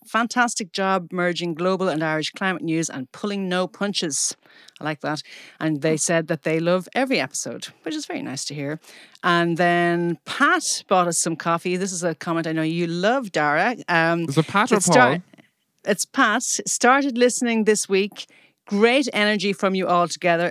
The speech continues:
Speaker 1: Love the way you keep throwing
Speaker 2: What?
Speaker 1: Dara off his
Speaker 2: What's
Speaker 1: thought
Speaker 2: that?
Speaker 1: process." <laughs>
Speaker 2: Yeah,
Speaker 1: I
Speaker 2: I
Speaker 1: don't
Speaker 2: don't
Speaker 1: think
Speaker 2: know.
Speaker 1: we do that, Ciara, do we?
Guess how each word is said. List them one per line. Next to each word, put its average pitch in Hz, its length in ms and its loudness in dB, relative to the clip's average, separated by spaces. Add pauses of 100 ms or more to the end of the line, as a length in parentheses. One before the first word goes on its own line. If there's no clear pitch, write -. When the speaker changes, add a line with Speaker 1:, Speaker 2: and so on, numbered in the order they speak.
Speaker 1:
Love 262 580 2
the 247 100 4
way 196 160 4
you 185 160 -2
keep 185 260 -4
throwing 175 280 2
Speaker 2:
What? 175 120 6
Speaker 1:
Dara 165 300 2
off 165 240 0
his 175 100 2
Speaker 2:
What's 170 100 6
Speaker 1:
thought 170 140 6
Speaker 2:
that? 175 80 0
Speaker 1:
process." - 560 4 (260)
<laughs> 269 600 2 (1400)
Speaker 2:
Yeah, 190 180 2
Speaker 1:
I - 60 8
Speaker 2:
I - 40 8
Speaker 1:
don't 220 100 2
Speaker 2:
don't 214 120 4
Speaker 1:
think 190 120 4
Speaker 2:
know. - 40 -2
Speaker 1:
we 190 120 6
do 208 180 6
that, 208 220 4
Ciara, 240 300 4
do 302 180 0
we? 415 220 2